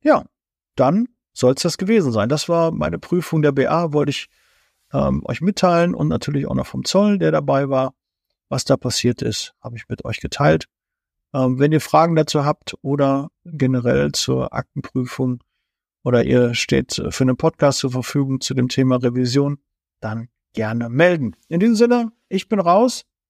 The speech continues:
bereit für Zeitarbeit, gebt Gas, habt eine ganz, ganz tolle Zeit, passt auf euch auf, bleibt gesund und Podcast abonnieren, teilen, den Kollegen mitteilen und, äh,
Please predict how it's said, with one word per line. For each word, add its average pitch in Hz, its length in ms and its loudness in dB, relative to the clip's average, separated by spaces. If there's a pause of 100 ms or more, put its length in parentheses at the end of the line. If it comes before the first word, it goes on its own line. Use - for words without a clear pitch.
bereit 151 240 0
für - 140 -8
Zeitarbeit, 185 720 2
gebt 165 220 -2
Gas, 156 280 0
habt 156 140 -2
eine 156 100 -2
ganz, 147 220 0
ganz 156 200 0
tolle 147 260 -2
Zeit, 151 380 -4 (280)
passt - 260 0
auf 151 140 4
euch 139 180 0
auf, 147 380 -4
bleibt 135 320 0
gesund 151 480 0 (960)
und 117 340 0 (640)
Podcast - 500 0
abonnieren, 110 640 2
teilen, 104 640 0 (120)
den 110 100 2
Kollegen 107 400 2
mitteilen 104 580 0
und, - 420 -6
äh, - 180 -6